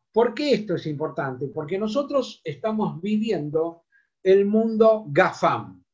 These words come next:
¿Y qué es el mundo gafam? El mundo gafam es Google, más Amazon,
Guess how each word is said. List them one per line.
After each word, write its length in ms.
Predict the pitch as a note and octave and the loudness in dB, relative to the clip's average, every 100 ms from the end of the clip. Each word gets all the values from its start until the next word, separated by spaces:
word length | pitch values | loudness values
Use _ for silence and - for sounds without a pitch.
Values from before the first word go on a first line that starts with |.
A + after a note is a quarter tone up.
| _ | _
¿Y 180 | F#3 F3 | -6 2
qué 120 | B3+ | 2
es 180 | B3+ G#3 | 2 0
el 140 | F#3 | 0
mundo 340 | F3+ F#3+ F3+ | 0 2 4
gafam? 580 | E3 D3 A3+ B3+ B3+ G#3+ _ _ | 4 2 0 -2 -4 -12 _ _
El 160 | D3+ D#3+ | -2 0
mundo 420 | F#3 A#3 A#3 A3 | 0 -2 0 0
gafam 560 | G3+ F#3 G#3+ A3 A3+ - | 2 0 0 -2 -4 -10
es 480 | - D3+ A#2+ - - _ _ _ _ _ _ | -4 -4 -4 -14 -20 _ _ _ _ _ _
Google, 680 | C#3 G3+ G#3 F#3 G#3 A3+ - - _ _ _ _ _ _ _ _ | 2 6 6 4 2 -2 -8 -18 _ _ _ _ _ _ _ _
más 280 | C#3+ C#3 - | -4 -2 0
Amazon, 880 | G3+ F3 E3 - F#3 G3 A3 - | 0 2 -2 -4 -8 -8 -12 -16